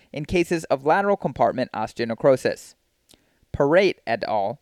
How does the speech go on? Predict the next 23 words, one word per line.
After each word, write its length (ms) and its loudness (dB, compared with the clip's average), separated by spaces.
reviewed 400 0
thirty-one 420 2
cases 440 -2
of 160 -2
unicompartmental 840 -2
knee 140 -4
arthroplasties 840 -4
completed 440 0
for 200 0
osteonecrosis 880 -2
of 100 0
the 80 -2
knee. 320 -6
At 140 -2
twelve-year 400 2
follow-up, 580 2
they 80 0
reported 440 2
ninety-six 600 -2
percent 440 -4
good 220 0
clinical 400 -4
outcomes 560 -2